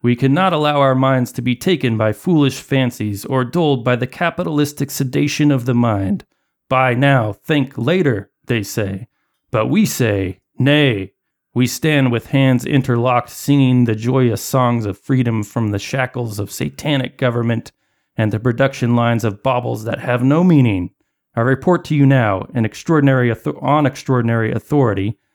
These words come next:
that the flying cow sighting in the moonlit sky all around New England are none other than beings from another planet,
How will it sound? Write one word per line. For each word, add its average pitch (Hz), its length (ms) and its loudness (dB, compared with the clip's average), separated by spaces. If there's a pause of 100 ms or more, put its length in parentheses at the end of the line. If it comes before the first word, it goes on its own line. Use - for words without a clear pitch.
(240)
that 113 140 -2
the 127 60 -4
flying 156 440 0
cow 135 280 0
sighting 123 460 0
in 123 140 2
the 113 60 0
moonlit 131 440 4
sky 120 360 -2
all 120 240 -2
around 117 300 0
New 113 140 -2
England 123 480 2
are 104 160 -2
none 139 240 4
other 117 260 0
than 101 300 -2
beings 135 500 2 (320)
from 104 160 -2
another 120 320 0
planet, - 540 -2